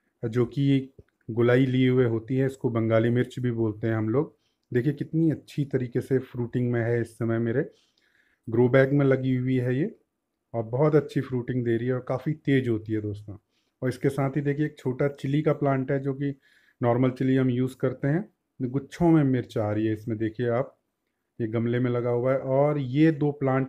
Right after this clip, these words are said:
मेरे, जो कि करीबन छः महीने पहले से मेरे पास हैं और बहुत ज़्यादा फ्रूटिंग हो रही है। इनकी मिर्चें आप लोग देखिए,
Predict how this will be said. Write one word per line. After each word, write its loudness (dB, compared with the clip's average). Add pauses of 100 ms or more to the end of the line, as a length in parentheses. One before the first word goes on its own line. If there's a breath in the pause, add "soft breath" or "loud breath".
मेरे, 0 (760)
जो -2
कि -4
करीबन -2
छः -4
महीने -2
पहले -2
से -4 (120)
मेरे -6
पास -4
हैं -2 (440)
और -10
बहुत -2
ज़्यादा -2
फ्रूटिंग -4
हो -4
रही -6
है। -4
इनकी -8
मिर्चें -6
आप -6
लोग -8
देखिए, -6